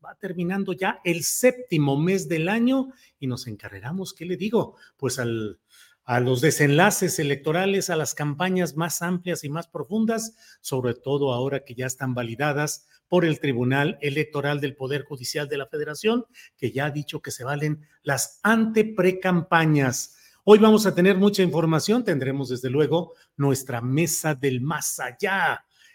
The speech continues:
Tendremos a Horacio Franco, a Ana Francis Moore y a Fernando Rivera Calderón. Además, recomendaciones de fin de semana y entrevistas diversas. Hoy no pudimos concretar la entrevista con la plática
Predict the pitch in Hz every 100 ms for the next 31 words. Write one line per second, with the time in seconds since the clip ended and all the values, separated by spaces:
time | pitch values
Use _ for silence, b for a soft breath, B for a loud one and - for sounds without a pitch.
0 | b - 120 117 131 139 131 - 131 127
1 | 120 117 - 135 - 139 131 131 135 131
2 | 123 123 127 127 131 113 139 143 151 b
3 | b _ 165 170 190 - 165 175 - 170
4 | 156 143 202 196 170 135 139 151 143 143
5 | 135 135 117 95 _ B B - 120 113
6 | 117 120 117 113 107 104 120 120 113 127
7 | 123 127 160 190 202 208 202 b b -
8 | 214 240 190 175 175 147 156 - 143 123
9 | 120 123 - - - 247 262 262 - B
10 | B - 226 220 202 214 208 - 165 151
11 | 147 180 180 170 147 139 139 170 - 175
12 | 175 180 190 190 185 B B 175 180 -
13 | - - - - 143 123